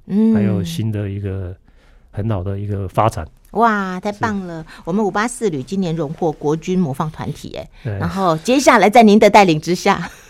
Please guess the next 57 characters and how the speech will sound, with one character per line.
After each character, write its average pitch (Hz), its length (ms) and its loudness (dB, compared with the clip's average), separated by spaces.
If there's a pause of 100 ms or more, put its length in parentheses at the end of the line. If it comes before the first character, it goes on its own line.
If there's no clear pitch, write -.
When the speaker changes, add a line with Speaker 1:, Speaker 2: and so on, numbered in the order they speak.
(100)
Speaker 1:
<laughs> - 400 2
Speaker 2:
不 120 80 -6
敢， 95 220 -8
不 101 80 -10
敢， 90 120 -10 (200)
我 101 40 -2
们 117 100 2
要 147 220 8
更 151 240 6
加 147 140 8
的 143 100 6
努 110 160 0
力。 123 160 2 (200)
Speaker 1:
发 254 160 8
光， 294 220 8 (200)
Speaker 2:
是， 370 320 8
Speaker 1:
发 349 180 6
亮。 339 240 6
Speaker 2:
更 214 80 0
加 139 120 0
的 131 60 2
努 110 140 -2
力。 104 240 -4
Speaker 1:
没 285 120 -2
有 320 100 4
问 330 180 0
题 233 160 -8
的。 226 220 0
Speaker 2:
是， - 180 -6
是。 214 60 -6
Speaker 1:
那 233 80 -4
我 240 60 -2
们 233 100 -4
就 233 120 -4
再 233 200 -10
一 214 40 -10
次 202 140 -16
谢 202 140 -8
谢 190 160 -6
旅 156 160 -8
长 151 200 -8
了。 117 80 -10
Speaker 2:
是， 135 160 -2
是， 117 280 -2
谢 120 120 -4
谢 110 220 -2
二 127 100 0
英 120 120 -2
姐。 110 140 -6
Speaker 1:
非 92 60 -8
常 - 40 -10
开 131 60 -14
心。 - 0 - (280)
嗯， 196 160 -8 (100)
Speaker 2:
是。 107 180 -14 (180)
Speaker 1:
谢 - 160 -14
谢。 - 180 -14